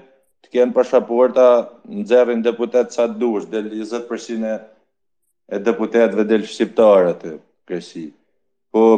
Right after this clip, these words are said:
për këto minoritetet në Shqipëri, se e kam gjuhë në unë atë për më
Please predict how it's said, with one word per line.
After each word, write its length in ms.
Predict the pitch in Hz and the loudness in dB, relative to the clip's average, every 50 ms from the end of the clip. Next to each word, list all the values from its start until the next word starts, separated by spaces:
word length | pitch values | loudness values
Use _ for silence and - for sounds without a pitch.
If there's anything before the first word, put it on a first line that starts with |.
| 101 110 | 4 4
për 240 | 120 117 113 104 | 2 4 2 2
këto 140 | - - 120 | 2 2 2
minoritetet 600 | 117 123 123 127 127 127 113 135 135 135 127 135 | 4 4 4 4 2 2 4 4 4 4 4 2
në 120 | 120 117 - | -2 -4 -8
Shqipëri, 460 | - - 135 113 123 123 127 131 135 143 147 151 143 - _ _ _ _ | -6 -6 -6 -4 -2 -2 0 0 0 0 0 -2 -4 -10 _ _ _ _
se 160 | - 113 113 113 113 - | -6 -2 0 0 0 -2
e 140 | - - 113 104 | -2 -4 -2 0
kam 220 | 120 117 113 110 | 2 2 2 2
gjuhë 240 | 107 131 131 127 127 | 2 2 2 4 4
në 80 | 131 131 | 6 6
unë 220 | 127 123 120 117 113 | 4 4 4 2 0
atë 140 | 110 - - - _ _ - | 0 -2 -10 -20 _ _ -2
për 220 | 113 110 110 110 104 | 0 0 0 0 -2
më 400 | 98 104 95 - 73 90 101 101 | -4 -6 -10 -12 -14 -14 -12 -14